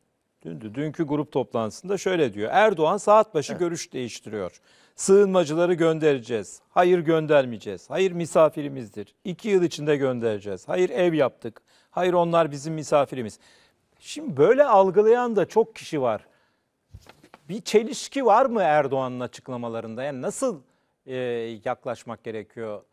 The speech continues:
Speaker 1: Bu açıklamaları siz nasıl yorumluyorsunuz?
Speaker 2: Şöyle, şöyle Ahmet Bey, şimdi, e, muhalefetteyken tenkit etmek kolay tabii. Şimdi Recep Tayyip Erdoğan dediğiniz insan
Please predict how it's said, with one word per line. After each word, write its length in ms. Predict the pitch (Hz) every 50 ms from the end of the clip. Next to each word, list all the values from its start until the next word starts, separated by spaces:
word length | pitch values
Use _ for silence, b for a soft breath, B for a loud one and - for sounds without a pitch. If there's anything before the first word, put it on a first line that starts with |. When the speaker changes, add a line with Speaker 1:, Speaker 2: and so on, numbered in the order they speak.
| _ _ _ _ _ _ _ _ _
Speaker 1:
Bu 340 | 117 107 104 107 131 147 143
açıklamaları 640 | 131 123 - - _ 151 143 139 143 139 135 139 135
siz 220 | - - 156 139 143
nasıl 280 | 175 170 - - 160
yorumluyorsunuz? 580 | 151 139 131 123 113 107 104 98 98 - - -
Speaker 2:
Şöyle, 520 | - - 247 226 220 214 160 135 135 - _ _ _ _ _ _ _ _ _ _ _ _ _ _ - 113 - - _ _ _ _ _ _ _ _ _ _ _ _ _ _ _ _
şöyle 460 | - - - - 254 262 269 233 156
Ahmet 480 | 120 - 147 156 180 214 233 - _ -
Bey, 200 | 135 120 107 - -
şimdi, 640 | - - - 202 214 202 196 185 190 180 175 - - _ _ _ _ _ _ _ _ _ _ _ 135
e, 380 | 151 147 147 147 143 143 135 - - _ _ _ _ _ _ -
muhalefetteyken 1080 | 151 175 175 202 214 196 - - 196 175 - _ 185 180 180 170 - 190 170 170 165 -
tenkit 340 | - 170 175 170 - 170 160
etmek 420 | 147 135 - - 175 170 170 _
kolay 320 | - 180 165 156 123 92 - -
tabii. 240 | - 98 85 87 -
Şimdi 500 | - - 160 156 147 151 147 147 - 143
Recep 340 | 165 151 165 151 147 -
Tayyip 280 | - 156 147 147 143 143
Erdoğan 500 | 143 151 156 139 143 131 123 120 123 123
dediğiniz 460 | 135 135 131 139 131 120 113 107 127
insan 400 | 143 135 120 - - 107 113 135